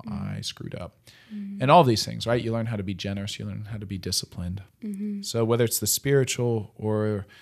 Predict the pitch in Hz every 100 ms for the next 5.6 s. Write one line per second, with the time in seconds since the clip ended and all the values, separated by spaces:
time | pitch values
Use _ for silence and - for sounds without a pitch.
0 | - - - 110 101 101 110 110 98 92
1 | 95 101 - - - 220 208 190 - -
2 | 104 101 101 98 101 95 98 - - 101
3 | 98 98 110 - - - 104 - 104 95
4 | 92 104 101 98 - 98 87 92 95 -
5 | 110 - - 226 214